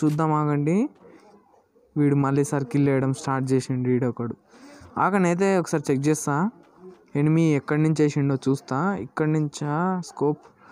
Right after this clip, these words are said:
థర్మల్ స్కోప్ ఉంది కదా, నాకు కనిపిస్తారు ఎనిమీస్. ఏ ఎల్లో, ఎల్లో, ఏందది,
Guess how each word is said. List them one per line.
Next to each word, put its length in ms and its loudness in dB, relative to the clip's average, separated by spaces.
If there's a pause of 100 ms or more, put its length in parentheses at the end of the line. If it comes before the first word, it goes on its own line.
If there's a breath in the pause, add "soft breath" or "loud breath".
(300 loud breath)
థర్మల్ 380 0
స్కోప్ 260 -2
ఉంది 160 2
కదా, 120 0
నాకు 260 -4 (100)
కనిపిస్తారు 480 -2
ఎనిమీస్. 320 0
ఏ 80 4 (180)
ఎల్లో, 160 4
ఎల్లో, 260 2 (460 loud breath)
ఏందది, 340 2